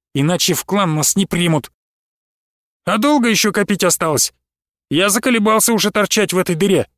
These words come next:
Почему нельзя просто взять и заняться тем же самым за пределами яслей? Там и народа куда больше. А ещё есть города,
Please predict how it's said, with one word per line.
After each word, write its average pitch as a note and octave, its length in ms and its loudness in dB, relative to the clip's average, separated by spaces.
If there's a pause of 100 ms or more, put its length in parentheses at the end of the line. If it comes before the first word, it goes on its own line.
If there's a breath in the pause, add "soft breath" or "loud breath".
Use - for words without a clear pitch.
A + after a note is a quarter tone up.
(280)
Почему D4+ 320 2
нельзя A#3 360 2
просто G3+ 340 0
взять F#3 320 0
и F3 40 -2
заняться G3 460 2
тем G3+ 200 0
же F#3 120 2
самым G3+ 380 2
за G#3 120 2
пределами G3 520 2
яслей? F#3 540 0 (440)
Там A#3 160 2
и A#3+ 40 4
народа A3 320 2
куда A3 220 2
больше. F#3+ 440 0 (340)
А C3 100 -2
ещё F3+ 300 0
есть G3+ 320 -2
города, F3+ 580 0